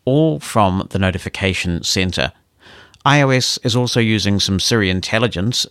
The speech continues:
to note when you don't seem to be interacting with a particular kind of notification. And if you do that for long enough, after a while it'll say, "You don't seem to be taking much interest in this notification. Do you really want to keep seeing them?"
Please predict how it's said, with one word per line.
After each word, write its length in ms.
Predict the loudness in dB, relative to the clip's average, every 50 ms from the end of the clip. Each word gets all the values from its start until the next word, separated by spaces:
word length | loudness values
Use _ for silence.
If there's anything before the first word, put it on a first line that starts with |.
| -6
to 120 | -2 0 2
note 420 | 2 2 2 2 0 0 -2 -4
when 360 | -8 -4 -2 0 0 2 2
you 260 | 2 2 0 0 -2 -4
don't 380 | -2 0 0 2 2 0 -2
seem 200 | -2 0 0 2 0
to 80 | 2
be 180 | 0 0 0 2
interacting 880 | 0 0 2 2 2 0 0 -2 -2 _ -2 -2 0 0 0 -2 -4 -4
with 420 | -2 0 0 0 -2 -4 -12 -14 -14 _ 0
a 180 | 0 2 2 2
particular 440 | 0 -2 -4 -4 -2 -2 -2 -2 -2
kind 400 | -4 -4 -2 0 2 2 2 0
of 100 | 0 0
notification. 840 | 0 0 0 0 -4 -6 -6 0 0 0 0 2 0 -2 -2 -4 -8 _ -4
And 140 | -2 0 0
if 140 | 0 0 -2
you 40 |
do 220 | 0 2 2 2 4
that 180 | 2 0 0
for 140 | 0 -2 -2
long 260 | -2 0 -2 -2 -2
enough, 380 | -2 -2 -4 -4 -4 -6 -10 -18 _ _ _ _ _ _ _ -4
after 280 | -2 -2 -2 -2 -2 -2
a 80 | -2 0
while 280 | 0 0 0 0 0
it'll 200 | 0 -2 -2 -2
say, 400 | -2 0 0 2 2 2 0 -2 _ _ _ -20 _ _ _ _ _
"You 100 | -8 -4
don't 200 | -2 -2 -2 0
seem 120 | 0 0 0
to 40 | 0
be 80 | 0
taking 320 | 0 0 0 0 2 0 0
much 240 | 0 0 0 0
interest 380 | 0 0 0 0 0 -2 -2 -2
in 140 | -2 -2 -2
this 160 | -4 -4 -4
notification. 720 | -4 -2 -2 -4 -6 -8 -8 -6 -6 -6 -4 -4 -4 -2
Do 80 | 0 0
you 160 | 0 2 0
really 320 | 0 0 0 0 0 0 0
want 260 | 0 0 -2 0 -2
to 80 | -6
keep 260 | -8 -4 -6 -6 -4 -4
seeing 360 | -4 -2 0 0 0 -2 -2
them?" 160 | -2 -4